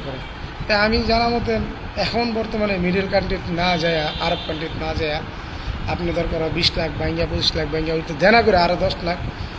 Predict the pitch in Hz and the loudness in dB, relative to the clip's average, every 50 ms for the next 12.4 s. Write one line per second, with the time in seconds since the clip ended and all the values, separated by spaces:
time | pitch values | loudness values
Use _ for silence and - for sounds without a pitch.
0 | - - - 190 214 220 - - 208 185 170 151 139 - 143 131 123 - - - | -6 -2 4 6 6 6 6 6 4 4 4 2 -2 -4 -4 -4 -4 -6 -6 -4
1 | - 175 185 196 202 196 - - - - - - 165 170 175 180 180 - 147 - | -2 0 4 4 4 4 2 -2 -8 -8 -4 -2 0 2 2 0 0 -4 -6 -6
2 | - - 175 170 180 190 185 - - 185 196 208 196 175 185 185 196 175 147 - | -6 -2 0 2 2 2 0 0 0 0 0 2 2 4 4 6 4 4 2 0
3 | - - - - - - - - - - - - 180 180 185 208 196 220 214 202 | -8 -12 -12 -12 -12 -12 -12 -12 -12 -12 -6 -4 -2 -2 0 2 4 6 8 8
4 | 208 208 190 196 220 - 175 170 185 190 196 196 196 180 170 202 190 185 180 180 | 8 6 4 2 -2 -2 0 2 2 2 2 0 0 0 0 -2 0 2 4 4
5 | 180 196 - - - - - - - - - - 165 156 170 185 180 - 190 185 | 4 2 2 -2 -6 -8 -8 -8 -10 -10 -8 -6 -4 -2 -2 -2 0 0 0 2
6 | 196 190 180 180 180 180 180 175 175 175 175 180 160 175 185 185 175 175 175 170 | 2 4 6 6 6 6 6 4 4 2 0 0 0 2 4 4 4 2 0 -2
7 | 185 170 170 170 185 202 208 - - 156 - - 160 160 170 180 170 165 156 180 | 0 2 2 2 2 0 -2 -4 -6 -6 -4 -4 -2 0 0 0 0 0 0 0
8 | 175 160 165 170 156 180 185 208 - - - - - - - - - 202 196 202 | 0 0 0 -2 0 0 -2 -2 -4 -10 -10 -12 -12 -10 -10 -6 -2 0 2 2
9 | 196 190 - 185 175 - 196 185 180 - - - 160 151 151 151 151 - - - | 2 0 0 -2 0 2 2 2 2 0 -4 -4 -4 -4 -4 -6 -6 -8 -10 -10
10 | - - - - - - - - - 180 180 190 196 180 185 190 185 190 180 170 | -10 -12 -12 -12 -10 -10 -8 -8 -4 0 0 2 2 0 0 0 0 0 0 2
11 | 170 175 185 190 190 180 185 175 165 175 180 180 175 175 185 185 160 175 170 180 | 2 4 4 4 4 2 0 0 0 2 4 6 6 4 4 4 4 4 4 4
12 | 180 160 165 160 147 160 151 151 | 2 0 -2 -2 -2 -2 0 0